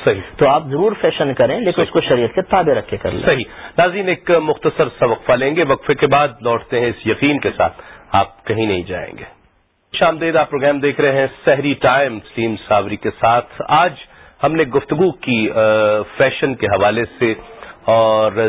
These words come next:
Speaker 1: زیب و آرائش کے حوالے سے، مردوں کی بھی اور عورتوں کی بھی، اور کیا قیودات، آ، قرآن و سنت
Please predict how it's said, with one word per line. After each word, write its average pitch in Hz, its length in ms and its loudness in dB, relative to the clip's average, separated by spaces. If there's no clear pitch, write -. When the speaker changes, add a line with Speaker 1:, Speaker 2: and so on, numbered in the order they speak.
Speaker 1:
زیب 123 200 2
و 117 40 2
آرائش 113 500 2
کے - 140 -8
حوالے 104 360 0
سے، 110 140 -2
مردوں 143 440 0
کی 127 180 -6
بھی 113 180 -4
اور 110 100 2
عورتوں 123 540 -2
کی 107 200 -14
بھی، 107 140 -6
اور 110 100 0
کیا 175 180 2
قیودات، 131 840 -2
آ، 120 220 2
قرآن 117 380 0
و 113 40 -4
سنت 120 440 -4